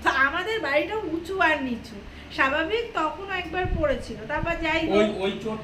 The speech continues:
Speaker 2: ও
Speaker 1: ট্রিটমেন্ট
Speaker 2: পুরনো
Speaker 1: করে ঠিক
Speaker 2: চোটটাতেই,
Speaker 1: করা হয়েছে।
Speaker 2: পুরনো চোটটা দিয়ে আবার লেগে, ডাক্তার
Speaker 1: হ্যাঁ।
Speaker 2: দেখেই তো বলে দিয়েছে, মানে তখনও উনি খালি এক্সরে রিপোর্ট দেখেছে খালি।
Speaker 1: একদম। তো যাই
Speaker 2: বলেই
Speaker 1: হোক,
Speaker 2: দিয়েছে,
Speaker 1: ওই
Speaker 2: "এটা একটা পুরনো
Speaker 1: করাতে
Speaker 2: চোট জায়গা ছিল, ওর মধ্যে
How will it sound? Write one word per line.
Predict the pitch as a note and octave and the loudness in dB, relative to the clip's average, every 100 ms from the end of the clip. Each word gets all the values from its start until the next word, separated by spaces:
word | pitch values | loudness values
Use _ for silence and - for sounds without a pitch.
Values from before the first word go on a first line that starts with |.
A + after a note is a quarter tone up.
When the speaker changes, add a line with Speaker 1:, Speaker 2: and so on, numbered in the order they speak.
| - - | -12 -8
Speaker 2:
ও | F#3 | -2
Speaker 1:
ট্রিটমেন্ট | E4 E4 - A#3+ | 0 0 0 0
Speaker 2:
পুরনো | B3 | 2
Speaker 1:
করে | F4 A#3 | 4 4
ঠিক | F4+ | 2
Speaker 2:
চোটটাতেই, | B3+ B3+ E4 | -2 2 2
Speaker 1:
করা | D#4+ | 4
হয়েছে। | D4+ D4+ D4+ D#4 D4+ - | 4 4 2 0 0 -2
Speaker 2:
পুরনো | G#3 A3 A#3+ A#3+ | -2 -2 -2 -2
চোটটা | A3 A3 | -4 -2
দিয়ে | A#3 B3 | -2 2
আবার | A3+ A#3 | 2 4
লেগে, | A3 G#3 | 4 4
ডাক্তার | G3+ G3+ C#4 | 2 2 0
Speaker 1:
হ্যাঁ। | A3+ | 4
Speaker 2:
দেখেই | A3 A3 C4 | 4 4 0
তো | A3 | 2
বলে | G3+ F3+ | 2 2
দিয়েছে, | D#3+ D3 D3 | 0 0 0
মানে | D#4+ - | -2 0
তখনও | G#3+ - A3+ A#3+ | 0 0 0 0
উনি | B3 | 0
খালি | B3+ B3 | 0 0
এক্সরে | A3 A#3 | 0 0
রিপোর্ট | A3+ A#3+ G#3 | 0 0 0
দেখেছে | G3+ F#3+ D#3+ | 0 0 -2
খালি। | C#3+ A#3+ | -2 -2
Speaker 1:
একদম। | G#3+ - - - - - | -2 -4 -6 -6 -6 -6
তো | E4 | -4
যাই | C4 G#3 | 2 4
Speaker 2:
বলেই | G#3+ F#3 | 6 4
Speaker 1:
হোক, | E3 | 0
Speaker 2:
দিয়েছে, | C#3+ A#2+ C4 | -2 -2 2
Speaker 1:
ওই | |
Speaker 2:
"এটা | D4+ D#4+ | 4 4
একটা | D4 C#4+ | 2 -2
পুরনো | C#4+ | -2
Speaker 1:
করাতে | C#4+ C#4+ D#4 D#4 G4+ | 0 2 0 0 -2
Speaker 2:
চোট | |
জায়গা | - F3 F3 | 0 0 -2
ছিল, | E3+ F#3+ | -2 0
ওর | B3 G3 E3+ | 2 2 -2
মধ্যে | F3+ | -4